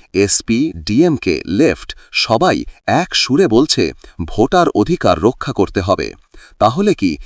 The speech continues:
এই সার হবে নতুন ইন্ডিয়া ব্লক টু পয়েন্ট জিরোর সূচনা, যেখানে বিজেপির বিরুদ্ধে শুধু সংসদ নয়, প্রশাসনিক প্রতিরোধও হবে রাজ্য পর্যায়ে?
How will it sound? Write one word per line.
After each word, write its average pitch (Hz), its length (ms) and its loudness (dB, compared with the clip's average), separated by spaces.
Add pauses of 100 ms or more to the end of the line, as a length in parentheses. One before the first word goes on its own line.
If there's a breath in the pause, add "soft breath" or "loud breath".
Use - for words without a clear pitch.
(160 soft breath)
এই 135 220 4
সার 127 320 2
হবে 90 340 -2 (200 soft breath)
নতুন 131 540 2
ইন্ডিয়া 165 440 2
ব্লক 104 340 2
টু 113 140 4
পয়েন্ট 98 320 0
জিরোর 98 340 2
সূচনা, 147 560 0 (400 loud breath)
যেখানে 104 420 2
বিজেপির 107 480 2
বিরুদ্ধে 110 500 2 (200 soft breath)
শুধু 107 300 0
সংসদ 143 580 0
নয়, 98 280 0 (240 loud breath)
প্রশাসনিক 196 600 0
প্রতিরোধও 101 600 2
হবে 92 340 0 (200 soft breath)
রাজ্য 92 420 0
পর্যায়ে? 98 540 0